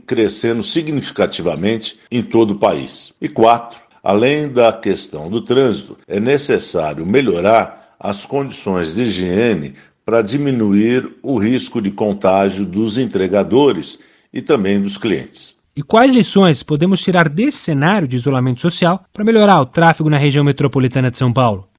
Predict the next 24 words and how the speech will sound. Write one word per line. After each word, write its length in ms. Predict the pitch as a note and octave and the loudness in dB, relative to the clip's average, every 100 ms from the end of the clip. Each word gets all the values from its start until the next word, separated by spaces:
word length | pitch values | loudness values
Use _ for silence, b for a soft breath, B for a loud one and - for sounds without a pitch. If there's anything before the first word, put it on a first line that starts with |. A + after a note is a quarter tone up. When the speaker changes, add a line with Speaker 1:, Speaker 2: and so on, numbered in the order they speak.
| _ | _
Speaker 1:
As 80 | - | -4
primeiras 580 | D3+ F#3+ C#3+ - - G2+ | 0 2 2 -2 -10 -14
lições, 920 | F2 E2 - - C3+ A#2 - - - - | -14 -12 -10 -8 -6 -6 -8 -12 -16 -14
inclusive, 720 | F#2 G2+ G2 E2 A2 G#2+ A2 | -12 -6 -6 -4 -4 -4 -8
têm 480 | G2+ A2 A2 A2 G#2+ | -2 0 0 -2 -4
alguns 400 | G2 F#2+ A#2 G2+ | -2 -2 0 -2
aspectos 640 | G2 - G#2 G2+ F#2 E2 | -2 0 -2 -2 -10 -4
negativos 720 | A2+ D3+ G#2 - B2+ G#2 G2+ | -2 -2 -4 -4 -6 -6 -6
que 80 | - | -4
eu 120 | G#2+ | -4
gostaria 640 | G2+ G2+ - F2 F#2 G2+ | -4 -6 -4 -4 0 -2
de 640 | F2 F2+ G2+ G#2 G#2 G2 E2 | -2 -8 -6 -4 -4 -4 -4
realçar. 600 | F2 G2+ F#2+ - D#3 - - _ | -2 0 0 -4 -8 -8 -12 _
Um 300 | C#3 E3 D#3 G2+ - | -8 -4 -4 -6 -2
é 160 | A2+ | 0
o 140 | A#2+ B2 | 2 0
aquecimento 720 | - C3+ C#3 G#2 G2 F#2+ F2 | 0 -2 0 0 0 -2 -8
de 120 | F2+ | -8
vendas 800 | D2+ A2+ G#2+ D#2+ C#2+ C#2 - - b b D#2 | -2 0 0 -4 -10 -14 -16 -20 b b -4
de 120 | F#2 | 0
automóveis 840 | G#2+ G#2 F#2+ G2 B2+ B2 F2+ F2 | 0 0 -2 0 2 2 0 -6
e 60 | F2+ | -8
motocicletas 920 | E2+ - E2 - - G2 F#2+ - D2 | -10 -10 -12 -12 -6 -2 -2 -4 -10
usados, 720 | F2 E2+ G#2+ A#2 - - - | -8 0 2 4 2 -8 -20